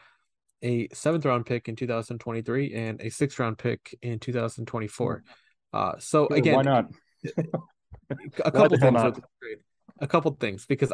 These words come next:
Speaker 1: I want you to address some of the angst among certain people in the fan base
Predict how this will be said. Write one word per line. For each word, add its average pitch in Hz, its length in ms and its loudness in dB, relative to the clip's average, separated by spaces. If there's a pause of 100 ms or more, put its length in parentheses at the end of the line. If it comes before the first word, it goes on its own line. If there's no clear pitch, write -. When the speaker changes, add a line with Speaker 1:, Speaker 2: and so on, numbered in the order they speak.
Speaker 1:
I 147 80 2
want 180 360 0
you 143 200 -2
to 139 200 -6
address 113 600 -6 (420)
some 143 260 -2
of 117 180 0 (220)
the 120 460 -4 (160)
angst 127 560 -4 (100)
among 120 360 -4
certain - 360 -4
people 127 260 -2
in 117 60 -4
the 117 60 -6
fan 117 260 -6
base 117 400 -4